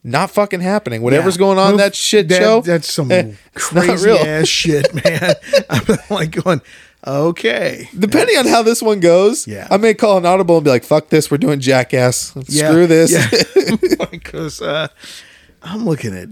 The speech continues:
Speaker 2: Moonfall going, "Oh, I,
Speaker 1: Scratch your
Speaker 2: I've got,
Speaker 1: head,
Speaker 2: I've
Speaker 1: like,
Speaker 2: gotta
Speaker 1: huh?
Speaker 2: suspend a hell of a lot
Speaker 1: You
Speaker 2: of
Speaker 1: know what?
Speaker 2: disbelief."
Speaker 1: If anybody deserves this role in Emmerich, that man has brought us some
Speaker 2: Yeah.
Speaker 1: crazy ass shit in the past. Anybody that's directed Independence Day?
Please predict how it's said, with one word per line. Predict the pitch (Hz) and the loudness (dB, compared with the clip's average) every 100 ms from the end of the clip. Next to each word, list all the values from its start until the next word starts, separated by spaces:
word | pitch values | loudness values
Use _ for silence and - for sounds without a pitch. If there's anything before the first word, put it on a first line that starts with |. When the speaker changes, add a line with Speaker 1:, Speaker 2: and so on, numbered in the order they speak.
| - 135 | -18 -8
Speaker 2:
Moonfall | 147 160 151 151 143 | -2 -2 -4 -6 -6
going, | 131 117 107 _ _ _ _ _ _ _ _ - | -6 -10 -12 _ _ _ _ _ _ _ _ -10
"Oh, | 127 127 104 - - | -8 -6 -8 -12 -14
I, | - | -12
Speaker 1:
Scratch | - 139 147 | -8 -4 -2
your | 160 165 | 0 0
Speaker 2:
I've | |
got, | 175 165 | 0 0
Speaker 1:
head, | 160 | 0
Speaker 2:
I've | 160 175 | -2 0
Speaker 1:
like, | |
Speaker 2:
gotta | 165 143 | -2 -4
Speaker 1:
huh? | |
Speaker 2:
suspend | 127 196 208 151 139 135 - | -6 -4 -4 -4 -4 -6 -6
a | 143 127 | -6 -6
hell | 123 - 156 160 160 165 165 170 185 | -8 -10 -4 -2 2 2 4 2 0
of | 165 151 | -4 -2
a | 151 | -2
lot | 147 151 147 139 | -2 -4 -4 0
Speaker 1:
You | 185 | 2
Speaker 2:
of | 185 | 4
Speaker 1:
know | 190 | 4
what? | 190 190 | 4 4
Speaker 2:
disbelief." | 143 131 113 - _ | 4 2 -2 -12 _
Speaker 1:
If | 151 202 | -2 0
anybody | 196 190 170 | 2 2 2
deserves | 151 139 139 | 2 4 2
this | 127 - | 0 0
role | 127 117 | 0 0
in | |
Emmerich, | 110 110 107 - | -2 -6 -6 -2
that | 139 | 0
man | 131 123 | 0 -2
has | 113 | -2
brought | 123 117 | 0 0
us | 113 | 0
some | - 110 - | -4 -12 -12
Speaker 2:
Yeah. | - | -4
Speaker 1:
crazy | 120 117 117 | -2 -2 0
ass | 117 | 0
shit | - - | -2 -6
in | 104 | -10
the | |
past. | 107 117 113 131 | -6 -4 -4 -4
Anybody | 139 170 185 185 170 | -4 -4 0 2 2
that's | 123 | 0
directed | - 127 - 110 | -2 -4 -4 -10
Independence | 117 107 120 123 - | -12 -12 -12 -12 -6
Day? | - 90 | -4 -4